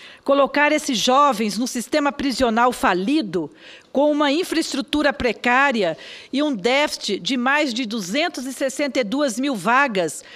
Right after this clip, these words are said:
submetendo cotidianamente a práticas medievais de torturas físicas e psicológicas, a condições humilhantes e degradantes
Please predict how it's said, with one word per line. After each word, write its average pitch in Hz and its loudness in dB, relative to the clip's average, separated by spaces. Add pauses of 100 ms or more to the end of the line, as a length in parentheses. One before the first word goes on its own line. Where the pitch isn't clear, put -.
(200)
submetendo 302 -2
cotidianamente 277 -2 (240)
a 240 0
práticas 262 0
medievais 254 0
de 262 -6
torturas 254 -2 (200)
físicas 294 -2
e 262 -2
psicológicas, 220 -2 (400)
a - 0
condições 349 -2
humilhantes 302 -2
e 262 -4
degradantes 240 -2